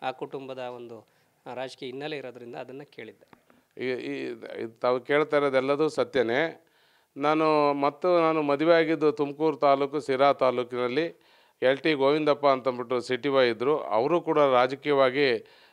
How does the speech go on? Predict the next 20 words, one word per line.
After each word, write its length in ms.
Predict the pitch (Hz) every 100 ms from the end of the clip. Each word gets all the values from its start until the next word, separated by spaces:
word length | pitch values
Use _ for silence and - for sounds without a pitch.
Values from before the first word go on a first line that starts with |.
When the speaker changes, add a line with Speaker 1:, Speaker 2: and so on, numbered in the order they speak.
| -
Speaker 2:
ಆ, 640 | 120 120 120 117 117 113 113
ಸನ್ಮಾನ್ಯ 520 | 117 139 151 147 139
ಬಂಗಾರ-, 520 | 120 123 143 151 131
ದಿವಂಗತ 360 | 131 147 143 139
ಬಂಗಾರಪ್ಪನವರ 760 | 127 127 147 143 139 131 127
ಒಡನಾಡಿ 600 | 123 117 113 135 139 143
ಮತ್ತು 260 | 151 139 156
ಅವರ 380 | 139 131 123 117
ಸ-, 340 | 107 107 87 _ - - _ -
ಕ್ಲಾಸ್‌ಮೇಟು 560 | 131 143 143 151 143
ಮತ್ತು 240 | 147 139 127
ರೂಮ್‌ಮೇಟ್ 380 | 127 143 139 127
ಆಗಿದ್ದರು. 480 | 113 107 87 87 - - _ -
ಇವೆಲ್ಲ 320 | 131 139 175
ಹಿನ್ನೆಲೆಯಲ್ಲಿ 640 | 190 175 170 156 151 151 196
ನಾನು 460 | 180 165 160 147
ರಾಜಕೀಯವನ್ನು 680 | 135 151 151 151 143 135 170
ಅವರ 420 | 180 156 139 147
ಒಡನಾಟದಲ್ಲಿ 800 | 147 139 131 156 165 156 135 135
ಮೈಗೂಡಿಸ್ಕೊಂಡಿದ್ದೆ, 1080 | 160 139 139 135 120 135 127 127 120 147 156